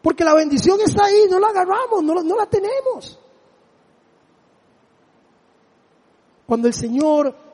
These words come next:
te dice, "¿Qué quieres?", ojalá usted esté listo. Número uno, aprovecha el momento. Número dos, acalla tus miedos.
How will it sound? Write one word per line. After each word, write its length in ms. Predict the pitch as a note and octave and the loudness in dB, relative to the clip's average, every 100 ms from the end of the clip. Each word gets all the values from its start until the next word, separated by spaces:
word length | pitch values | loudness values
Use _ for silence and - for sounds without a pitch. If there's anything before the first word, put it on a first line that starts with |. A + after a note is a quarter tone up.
| _ | _
te 100 | B3 | 0
dice, 300 | C#4 A#3+ A#3 | 0 -2 -6
"¿Qué 160 | D#4+ | -8
quieres?", 400 | - D4+ D4+ C#4 A3+ _ | -4 -4 -2 -4 -8 _
ojalá 340 | B3 B3+ C#4 C4+ | -10 -4 -2 0
usted 220 | B3 C4 | -2 -8
esté 220 | - C4+ | -8 -8
listo. 600 | B3 B3+ C#4 - - - - _ _ _ _ _ _ _ _ _ _ - - - | -6 -6 -6 -6 -6 -10 -12 _ _ _ _ _ _ _ _ _ _ -20 -10 4
Número 320 | D#4+ F#4 F4+ | 6 6 8
uno, 500 | F4 G4+ G4 D#4+ - - - - _ _ _ _ _ _ _ _ _ _ _ - | 10 10 8 2 -2 -14 -20 -20 _ _ _ _ _ _ _ _ _ _ _ -2
aprovecha 560 | A3+ A#3+ B3+ C#4+ - | 4 8 10 8 4
el 80 | D4+ | 2
momento. 600 | C#4 C4 C#4 C4+ B3+ G#3+ A#3 | 2 2 2 0 -2 -2 -2
Número 460 | A#3+ E4+ F4+ F4+ | 4 8 8 6
dos, 480 | E4 E4+ F4 D4+ - - - - | 4 4 4 2 -2 -12 -18 -12
acalla 520 | C#4+ - E4 E4 E4 | -8 -2 2 4 2
tus 200 | - D#4+ | 4 2
miedos. 640 | D4+ E4 F4 E4+ C#4+ - | 4 4 4 4 4 0